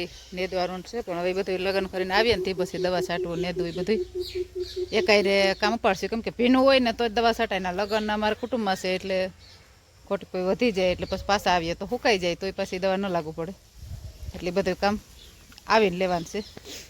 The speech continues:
ચટાણમાં મેં કીધું ઘઉંમાં ને જીરામાં ને આંટો મારી આવીએ અને પછી બીજું કામ કરશું વળી. જે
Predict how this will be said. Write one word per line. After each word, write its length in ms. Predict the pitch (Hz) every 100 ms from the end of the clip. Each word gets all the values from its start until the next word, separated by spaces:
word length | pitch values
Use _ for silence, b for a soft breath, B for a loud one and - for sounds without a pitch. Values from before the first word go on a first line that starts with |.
| - - - - - - - - -
ચટાણમાં 420 | 190 185 185 185 185
મેં 100 | 180
કીધું 240 | 180 185 -
ઘઉંમાં 460 | 214 196 202 196 190
ને 100 | 185 185 185
જીરામાં 380 | 202 190 185 185
ને 60 | 185
આંટો 220 | 185 208
મારી 280 | 208 214 226
આવીએ 220 | 226 226 - - - - - - - - - - - - - 170
અને 180 | 175 180 - - 247 539 - - - 539 523 - - - -
પછી 300 | 190 185 165
બીજું 220 | 175 165 160
કામ 120 | 165 165
કરશું 280 | 175 - 170
વળી. 200 | 165 - - - - - - - - - - -
જે 60 | -